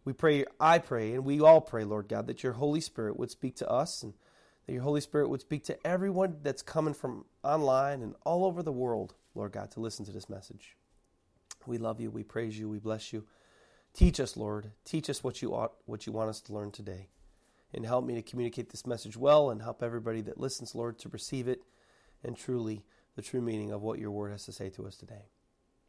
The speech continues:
Thank you, God. We praise you and bless you and thank you. We ask these things in the mighty name of Jesus Christ.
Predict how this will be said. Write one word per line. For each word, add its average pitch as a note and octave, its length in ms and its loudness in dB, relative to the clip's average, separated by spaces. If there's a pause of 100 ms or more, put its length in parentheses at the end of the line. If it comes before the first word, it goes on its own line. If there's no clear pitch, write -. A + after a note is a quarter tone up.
(120)
Thank G#2+ 220 -8
you, G#2 80 -8
God. G2+ 260 -14 (420)
We G#2+ 120 -6
praise G#2 280 -6
you A#2 120 -10
and A2 120 -6
bless G#2 280 -10
you A2+ 80 -8
and G#2+ 100 -12
thank G2 260 -14
you. G2+ 140 -18 (640)
We A2+ 140 -4
ask A#2 220 0
these B2 160 -8
things B2 340 -4
in B2 80 -4
the A#2 80 -2
mighty A#2+ 300 0
name G2+ 260 -4
of G2 120 -10
Jesus G#2+ 300 -10
Christ. - 440 -16